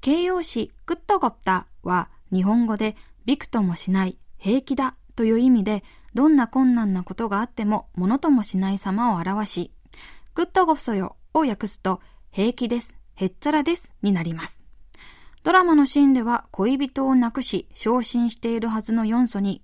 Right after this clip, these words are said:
カンウが心配そうに、「괜찮아요?大丈夫ですか?」と聞くと、ヨンソは、「끄떡없어요.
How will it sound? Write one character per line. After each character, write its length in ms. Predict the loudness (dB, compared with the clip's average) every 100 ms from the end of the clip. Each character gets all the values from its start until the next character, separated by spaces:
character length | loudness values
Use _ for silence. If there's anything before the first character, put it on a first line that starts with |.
| -12
カ 160 | -4 -2
ン 100 | -2
ウ 40 |
が 120 | -2 -6
心 240 | -2 -2
配 200 | 0 -2
そ 200 | -2 -2
う 40 | 0
に、 220 | -2 -4 -12 -20 -20 -12
「괜 200 | -4 -4
찮 180 | 0 0
아 140 | 0
요? 220 | -2 -4 -6 -18 -18 -6
大 220 | -2 0
丈 160 | 0 0
夫 80 |
で 120 | -2 -4
す 80 |
か?」 260 | -4 -4 -4 -12 -20 -6
と 100 | -6
聞 120 | -4
く 120 | -8
と、 240 | -4 -4 -4 -12 -8
ヨ 140 | -2 0
ン 80 |
ソ 120 | 0 -2
は、 200 | -4 -6 -16 -20 -10
「끄 140 | -10 -2
떡 120 | 0
없 280 | 0 -4 -6
어 40 |
요. 160 | -6